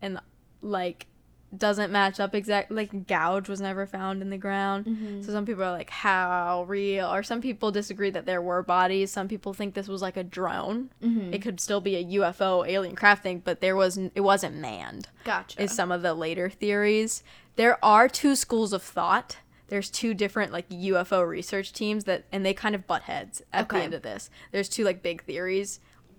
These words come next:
Speaker 1: it being unmanned and it being manned, and he's on that side, so this side, like, tries to discredit him, and the, the other side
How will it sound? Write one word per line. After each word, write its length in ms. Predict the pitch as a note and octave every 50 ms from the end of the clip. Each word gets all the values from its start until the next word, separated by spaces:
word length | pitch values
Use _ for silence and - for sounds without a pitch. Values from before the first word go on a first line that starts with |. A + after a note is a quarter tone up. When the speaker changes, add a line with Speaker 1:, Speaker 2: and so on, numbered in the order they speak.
| - - - - _ -
Speaker 1:
it 180 | A3 G3 -
being 300 | - G3+ G3 F#3+ F#3 - - -
unmanned 500 | G3+ G3 F#3+ F#3 F#3 F#3 F#3 F#3+ F#3+ F#3
and 100 | F3 D#3+
it 160 | E3 D#3+ -
being 280 | - F#3+ F#3 E3+ E3 D#3+
manned, 420 | D3+ D3 D#3 E3 F3+ G3+ G#3+ -
and 140 | - G3+ F#3
he's 200 | F#3 G#3+ G#3 F#3
on 140 | G3 F3+ F3
that 220 | E3+ E3+ - -
side, 260 | A3+ G#3+ A3 A3 G#3+
so 80 | - G3+
this 220 | F#3 F#3 F#3+ -
side, 320 | - G#3 G3 F#3 F3+ F3 F3
like, 240 | E3 D3 - - - _ _ _ _ _ _ _ -
tries 320 | - - G#3+ G#3 G3 -
to 80 | - G#3
discredit 480 | F#3+ G3+ F#3+ - - G#3 G3 F3 - -
him, 360 | A#3+ G3+ F#3 F3+ F#3+ G3 G3+
and 160 | G3 F3 F3+
the, 180 | F3+ F#3+ G3 G3 _ _ -
the 60 | F#3+
other 260 | C3+ C#3+ F#3 F#3 F#3
side 320 | - F#3+ F3+ F3 F3+ F3+